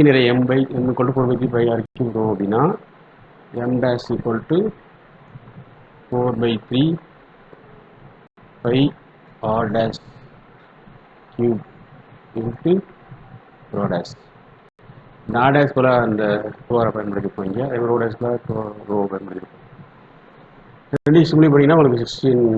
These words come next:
எம் வருது. காரணம் என்னன்னா, உங்களுக்கு வந்து இங்க four by three பை R cube இருக்கா உங்களுக்கு. பை four by three பை into டூ ஆர் whole cube. அப்ப டூ ஆர் whole cube என்னது? எயிட் ஆர் cube வரும்.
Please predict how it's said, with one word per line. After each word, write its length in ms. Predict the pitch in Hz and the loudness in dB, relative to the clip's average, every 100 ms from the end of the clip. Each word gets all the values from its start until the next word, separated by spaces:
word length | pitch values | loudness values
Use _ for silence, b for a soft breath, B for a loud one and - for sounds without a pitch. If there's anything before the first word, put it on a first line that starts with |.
| 104 113 | 0 0
எம் 120 | 113 | 0
வருது. 180 | 107 107 123 | -2 0 2
காரணம் 200 | 135 127 | 2 2
என்னன்னா, 200 | 135 143 | 2 0
உங்களுக்கு 280 | 127 117 120 | 0 -2 0
வந்து 140 | 127 123 | 0 0
இங்க 140 | 113 107 101 | 0 -2 -4
four 140 | 131 120 | -4 -2
by 100 | 123 117 | -2 -2
three 240 | 120 110 101 101 - - - - - - - - - _ - - - - - - | -2 -2 -4 -8 -16 -20 -20 -20 -20 -20 -20 -20 -20 _ -20 -20 -20 -20 -14 -6
பை 100 | 117 113 | -2 -2
R 40 | 107 | -4
cube 180 | 110 98 | -8 -8
இருக்கா 200 | 101 110 | -6 -4
உங்களுக்கு. 320 | 104 101 113 107 104 - - - - - - - - - - 123 123 | -4 -4 -4 -4 -6 -12 -20 -20 -20 -20 -20 -20 -20 -20 -8 -6 0
பை 100 | 120 139 - - - | 0 0 -4 -20 -10
four 100 | 120 120 | -6 -2
by 80 | 120 | -2
three 140 | 123 135 127 | -2 -4 -2
பை 120 | 131 170 196 - - - - - - _ - - - - - 120 | -2 -2 -4 -16 -20 -20 -20 -20 -20 _ -20 -20 -20 -20 -12 -8
into 180 | 135 147 - | -4 -4 2
டூ 80 | 147 139 | 4 6
ஆர் 100 | 123 | 4
whole 140 | 113 104 | 0 -2
cube. 120 | 110 | -4
அப்ப 100 | 117 - | -4 0
டூ 60 | 143 | 2
ஆர் 100 | 139 | 2
whole 120 | 127 | 0
cube 120 | 123 | -2
என்னது? 140 | 113 104 | -2 0
எயிட் 240 | 120 - 156 170 - - - - - - - - - - - - - - 110 | -2 -2 -2 -2 -6 -20 -20 -20 -20 -20 -20 -20 -20 -20 -20 -20 -18 -6 -2
ஆர் 160 | 110 107 | -2 -4
cube 180 | 110 104 101 | -4 -2 -2
வரும். 240 | 110 | -2